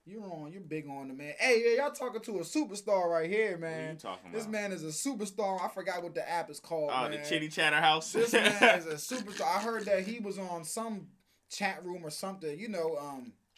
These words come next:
Speaker 1: being a man about it. You feel me? Just, hey, listen, y'all. It is what it is. You feel me? I, listen, I made my bed. I laid in it, so. Damn, that was, um, yeah,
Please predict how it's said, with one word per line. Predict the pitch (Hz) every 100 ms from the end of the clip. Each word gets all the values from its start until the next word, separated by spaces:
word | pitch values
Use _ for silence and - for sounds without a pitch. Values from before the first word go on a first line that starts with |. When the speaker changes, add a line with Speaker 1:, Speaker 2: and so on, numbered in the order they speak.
| _ _ _ _
Speaker 1:
being | 208 277
a | 269
man | 262 269
about | 180 156 135
it. | 127
You | 185
feel | 196 202
me? | 214
Just, | 196 185 _
hey, | 156 160 127
listen, | 175 185 -
y'all. | 120 143 147 _ _ - - _
It | - 156
is | 196 190
what | 202
it | 196
is. | 190 151 123
You | 160
feel | 156 160
me? | 165 165
I, | 160
listen, | 143 139 131 113 117
I |
made | 135 139
my | 139
bed. | 131 123 131
I | 131
laid | 127 123 113
in | 104
it, | 95
so. | - 101 104 _ _ _ _ _ _ _ - -
Damn, | 220 233 190 139 120
that | 165 175 156
was, | 156 156 151 151
um, | 147 143 135
yeah, | 156 139